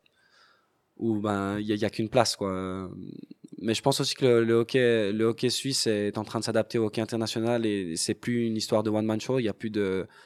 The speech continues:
un gardien qui joue et c'est tout. Euh, je pense qu'il y a, il y a de plus en plus de,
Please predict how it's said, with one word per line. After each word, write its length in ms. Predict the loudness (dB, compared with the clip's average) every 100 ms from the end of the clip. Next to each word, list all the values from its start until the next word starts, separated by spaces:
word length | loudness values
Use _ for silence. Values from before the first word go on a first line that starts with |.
| _
un 140 | 0 6
gardien 320 | 6 6 2
qui 160 | -2 -2
joue 240 | 2 2
et 40 |
c'est 160 | 2 -2
tout. 320 | -2 0 2
Euh, 80 | 0
je 80 | -2
pense 160 | -6 -4
qu'il 140 | -2
y 60 | -2
a, 40 |
il 80 | -2
y 40 |
a 40 | -4
de 60 |
plus 100 | -2
en 80 | -4
plus 160 | -4 -2
de, 240 | -2 -2